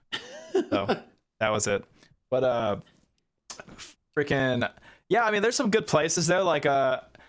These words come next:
Speaker 1: me and my girlfriend, for my birthday, went to a place. It's like, it was an Italian spot called Irene's.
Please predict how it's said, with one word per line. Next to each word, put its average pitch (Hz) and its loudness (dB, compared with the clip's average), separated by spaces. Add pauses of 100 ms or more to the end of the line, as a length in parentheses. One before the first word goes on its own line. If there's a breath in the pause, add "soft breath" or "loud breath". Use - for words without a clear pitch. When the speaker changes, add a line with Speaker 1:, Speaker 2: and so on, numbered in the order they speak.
(420 loud breath)
Speaker 1:
me 151 2
and 190 2
my 151 4
girlfriend, 160 0
for 143 2
my 131 2
birthday, 143 2
went 135 0
to 147 2
a 139 2
place. 143 0
It's 143 2
like, 151 2
it - 0
was 151 2
an 160 2
Italian 143 2
spot 139 0
called 135 2
Irene's. 123 0